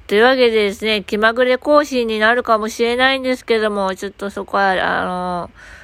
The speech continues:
ご勘弁というか、これは聞いてる人がまずいるのかどうかわかんないんですけども、あの、ね、おいらちょっと頑張りたい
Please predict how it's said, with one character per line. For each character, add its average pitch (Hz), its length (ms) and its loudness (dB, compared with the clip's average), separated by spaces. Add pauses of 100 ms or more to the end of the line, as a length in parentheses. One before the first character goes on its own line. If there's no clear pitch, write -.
(140)
ご - 140 -10
勘 233 300 2
弁 208 220 -2
と 202 120 0
い 208 80 6
う 220 100 0
か、 - 80 -12
こ - 120 -6
れ 185 80 -2
は 285 180 2
聞 330 180 2
い 254 100 4
て 311 180 0
る 285 160 0
人 302 140 0
が 220 220 2
ま 247 80 -4
ず 208 140 -6 (540)
い - 140 -2
る 311 180 4
の 262 120 4
か 233 140 4
ど 226 160 2
う 196 40 -4
か 202 60 2
わ 202 160 4
か 247 220 0
ん 247 40 -10
な 226 120 -2
い 202 80 -4
ん - 20 -6
で 190 100 -4
す - 80 -16
け 185 140 -6
ど 180 160 -2
も、 170 340 -4 (640)
あ 170 240 -6
の、 156 520 -8 (320)
ね、 208 260 -4 (160)
お 220 120 2
い 214 60 4
ら 185 260 4
ち - 180 -10
ょ 185 40 -4
っ - 20 -6
と 165 340 -2
頑 196 200 2
張 226 120 6
り 226 120 -2
た 233 200 4
い 208 100 -6